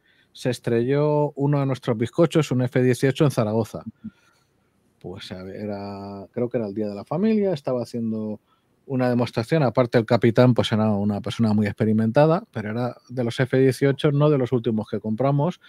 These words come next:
y llevaba encima mucha guerra. Y al llevar encima tanta guerra, pues, un motor falló. Estamos hablando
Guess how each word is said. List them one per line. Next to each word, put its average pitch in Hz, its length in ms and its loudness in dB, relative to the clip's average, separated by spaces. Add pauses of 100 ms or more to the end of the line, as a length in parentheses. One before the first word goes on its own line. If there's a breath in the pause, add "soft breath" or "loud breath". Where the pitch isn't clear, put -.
(440 loud breath)
y 151 120 4
llevaba 139 280 8
encima 143 440 6
mucha 151 280 6
guerra. 92 340 -6 (240)
Y - 80 -12
al 107 80 -8
llevar 107 200 -4
encima 127 280 0
tanta 131 280 4
guerra, 202 300 2
pues, - 260 -8
un 123 60 0
motor 120 260 0
falló. 101 340 -4 (920)
Estamos 147 420 2
hablando 160 480 2